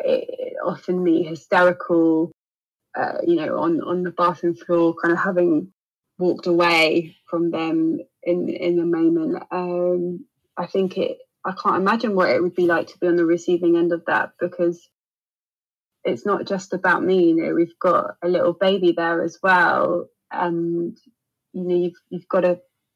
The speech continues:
work out how you bring your partner back and also look after something that's tiny and precious. So I think, you know, I came out with, it was a full force of emotion and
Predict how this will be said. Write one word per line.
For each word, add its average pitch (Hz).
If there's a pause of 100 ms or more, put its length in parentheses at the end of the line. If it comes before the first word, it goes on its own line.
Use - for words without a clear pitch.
(120)
work 180
out 175
how 180
you 175 (720)
bring 190
your 180
partner 180
back 196
and 175
also 175 (560)
look 185
after 180
something 175
that's 175
tiny 180
and 165
precious. 180 (720)
So -
I 165
think, 180
you -
know, - (920)
I 196
came 190
out 180
with, 170
it 170
was 175
a 185
full 208
force 214
of 170
emotion 180
and 170